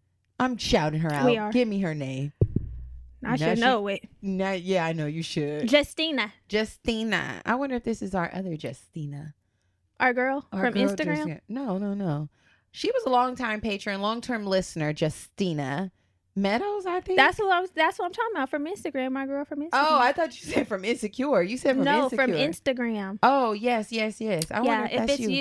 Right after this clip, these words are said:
Speaker 2: you, Justina Meadows.
Speaker 1: Then welcome back. Now, you
Speaker 2: Welcome.
Speaker 1: see how we really know our girls.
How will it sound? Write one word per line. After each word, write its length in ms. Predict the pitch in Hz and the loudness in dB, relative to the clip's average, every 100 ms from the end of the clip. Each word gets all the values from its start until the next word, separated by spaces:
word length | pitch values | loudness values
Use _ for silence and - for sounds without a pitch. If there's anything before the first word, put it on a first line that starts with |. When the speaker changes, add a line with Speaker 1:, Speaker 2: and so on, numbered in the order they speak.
| 277 | -2
Speaker 2:
you, 60 | 277 | -2
Justina 460 | 247 247 - 262 254 | -2 -2 -2 -2 0
Meadows. 600 | 254 254 254 285 - 180 | 0 0 0 0 -4 0
Speaker 1:
Then 220 | 214 233 | 0 2
welcome 400 | 269 247 - 185 | 2 0 0 0
back. 340 | 175 170 180 - | 0 -2 -6 -2
Now, 300 | 262 262 247 | 4 6 4
you 80 | |
Speaker 2:
Welcome. 140 | 277 220 | 2 0
Speaker 1:
see 80 | 311 | 0
how 220 | 294 262 | 0 0
we 140 | 254 | -2
really 360 | 214 208 214 208 | 2 2 2 -2
know 240 | 196 180 | 0 2
our 160 | 175 165 | 2 0
girls. 540 | 156 170 139 104 156 | -2 -4 -2 -4 -6